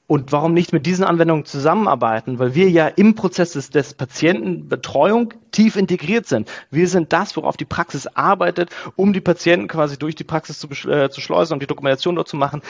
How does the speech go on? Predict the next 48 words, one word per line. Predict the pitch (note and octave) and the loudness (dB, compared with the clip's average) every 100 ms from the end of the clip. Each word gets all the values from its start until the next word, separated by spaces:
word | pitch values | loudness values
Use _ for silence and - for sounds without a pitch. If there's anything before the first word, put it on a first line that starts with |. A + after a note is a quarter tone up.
| - - | -12 -8
Das | C#3 | -4
heißt, | C#3+ - - - | -4 -6 -14 -10
wir | B2+ F#3+ | -2 0
sind | F#3 F3 | 0 -2
an | D#3 | -2
einem | D3 | -6
Punkt, | - F#3+ A3+ - - - | -2 0 0 -6 -18 -8
wo | D3+ C#3+ _ _ - | -6 -6 _ _ -4
da | D3 | -2
quasi | F#3 D#3+ D#3+ D#3+ D3 | -2 0 0 0 -4
diese | C#3 C#3 | -4 -2
extra | - A#2 - E3+ | -2 -4 -6 -6
Arbeiten, | D3+ F3 E3 D3 - | -2 0 0 -2 -4
die | C3 | -4
mit | B2 | -2
rankommen, | B2+ G#3+ G#3+ A#2 G#2 B2 | -2 -4 -4 -6 -4 -4
wenn | |
ich | D3+ | -4
diese | C#3+ B2+ | -6 -6
extra | A#2+ - | -6 -6
Informationen | C3 C#3 B2+ - A#2+ | -8 -8 -10 -8 -10
brauche, | A2+ C3+ F3 - - - - - | -6 -2 -2 -4 -10 -12 -18 -14
die | F3 - | -14 -6
dort | D3 F#3 F#3 | -2 0 0
einfach | D#3 D3 | -2 -6
intuitiv | - F#3+ G3 - F3+ - | -4 -4 -6 -8 -10 -8
mit | D#3 C#3 | -6 -2
reinkommen | E3+ F#3 - G2+ | -2 -2 -6 -6
muss, | G#2 - - _ | -8 -14 -20 _
sodass | C#3+ D#3 D#3 | 0 2 2
ich | D#3+ | 2
dann | D#3 | 4
nicht | E3+ A#3 - | 4 4 2
sagen | D#3 C3 | 0 2
muss, | C3 | 0
„Ah, | D3 | 0
ich | |
muss | C#3+ D#3 | 0 0
ja | |
noch | C#3+ | 2
da | C3 C#3+ | 2 0
reingucken, | C3 - A#2+ | -2 -8 -10
ich | |
muss | B2+ | -4
ja | |
noch | A#2+ | -2
da | - | 0
reingucken“, | C#3+ C3 B2 | -2 -4 -10